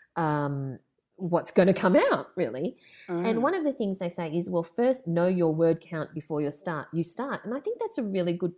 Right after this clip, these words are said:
Speaker 1: point because sometimes you might think, "Oh, I'm gonna write an article about whatever, or I'm gonna write a blog post on whatever." And you, just because you really have a thought that you wanna get out there or an opinion that you wanna get out there,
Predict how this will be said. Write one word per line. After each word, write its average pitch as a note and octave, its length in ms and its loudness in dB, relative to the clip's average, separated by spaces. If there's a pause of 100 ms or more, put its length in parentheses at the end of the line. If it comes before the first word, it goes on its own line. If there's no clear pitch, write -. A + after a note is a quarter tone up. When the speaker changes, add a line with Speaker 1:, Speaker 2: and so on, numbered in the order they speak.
Speaker 1:
point C#4 240 -6 (400)
because A3 720 -2
sometimes C4+ 720 -4
you A3 60 -4
might G3+ 180 -6
think, F#3+ 220 -4
"Oh, G3+ 160 -2
I'm F#3 140 0
gonna A#3 200 0
write G3 240 -2
an E3+ 100 -4
article F3 380 -4
about D3+ 280 -4 (100)
whatever, D3+ 580 -4 (540)
or E3 180 4
I'm F#3 100 2
gonna A3 180 4
write F3+ 240 -2
a - 20 -4
blog E3+ 320 -6
post E3 240 -12
on D#3 120 -10
whatever." E3+ 460 -4 (480)
And G#3+ 260 0
you, A3+ 220 2
just C4 260 4
because A#3 280 0
you G3 160 2
really F#3+ 400 2 (500)
have G3 300 -4
a E3+ 140 0 (220)
thought G3+ 340 4
that F#3 120 -8
you F3+ 80 -4
wanna E3+ 140 -2
get E3 160 -2
out F3 220 -4
there B3+ 300 -2
or - 140 2
an B3 80 0
opinion A#3 680 -2
that G3+ 180 -2
you F#3 80 -2
wanna F3 160 -2
get F3 160 0
out F3+ 180 -4
there, B3+ 220 -4